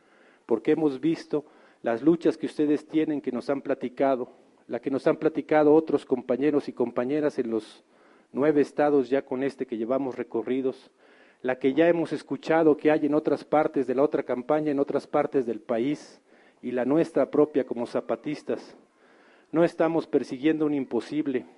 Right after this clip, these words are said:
es posible y que lo estemos levantando ya. Y el primer piso de ese horizonte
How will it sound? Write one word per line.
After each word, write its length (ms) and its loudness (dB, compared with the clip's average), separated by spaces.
es 200 0
posible 680 -2
y 100 -10
que 120 2
lo 80 4
estemos 400 0
levantando 640 0
ya. 340 0
Y 140 0
el 100 0
primer 540 0
piso 460 2
de 140 4
ese 200 4
horizonte 760 2